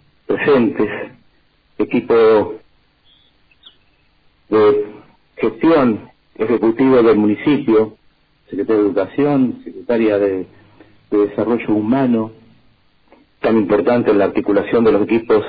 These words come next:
interdisciplinarios con el, con la Comisaría de la Mujer y la Familia, señora jefa de inspección distrital, representando a toda la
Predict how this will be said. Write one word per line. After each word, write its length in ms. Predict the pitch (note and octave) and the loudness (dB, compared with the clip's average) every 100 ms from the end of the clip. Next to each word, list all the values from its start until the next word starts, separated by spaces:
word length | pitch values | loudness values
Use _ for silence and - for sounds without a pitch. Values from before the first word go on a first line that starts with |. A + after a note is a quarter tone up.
| - | -4
interdisciplinarios 960 | A2 G2+ G2+ G2+ - G2+ A2 A#2+ A2 G2 | -2 0 0 0 -2 0 4 4 4 2
con 200 | F#2+ F#2+ | 0 0
el, 260 | F#2 F2 - - - - - - | 0 -2 -8 -20 -20 -20 -14 -4
con 120 | G2+ | 0
la 80 | F#2+ | 2
Comisaría 460 | G2+ F2+ G#2 A2+ | 2 2 2 4
de 80 | G#2 | 4
la 80 | G2 | 4
Mujer 220 | G2 A2+ | 0 2
y 40 | A2 | 2
la 100 | G#2+ | 2
Familia, 580 | G#2 B2+ A#2+ G#2+ G#2 G#2 _ - - _ _ - - _ _ _ - - | 2 2 4 4 2 -2 _ -20 -20 _ _ -20 -20 _ _ _ -12 -2
señora 720 | A2 A#2 A2+ A2+ A2 G2+ - - _ _ _ _ _ _ _ - | 2 4 4 4 4 2 -2 -12 _ _ _ _ _ _ _ -8
jefa 420 | D3 B2+ G#2 G#2+ G2 | -2 -2 0 2 2
de 440 | G#2 G2+ G2 - - _ _ _ | 4 4 2 -2 -12 _ _ _
inspección 960 | G#2+ G2+ A2 - - B2 A#2 G#2+ G2+ - | -4 -2 -2 -2 -2 2 2 2 -2 -4
distrital, 840 | G2+ G#2 G#2 G2+ D3 C3 A#2 A2+ - - _ _ _ _ _ _ _ _ _ _ _ _ | -4 -4 -4 -2 2 2 0 -4 -18 -20 _ _ _ _ _ _ _ _ _ _ _ _
representando 600 | G#2 G#2+ G#2+ G2 A2 A2 | -4 -2 -2 0 2 2
a 80 | G2+ | 2
toda 240 | A2 G#2+ | 4 4
la 380 | G2 F#2+ F2+ - | 4 2 -2 -8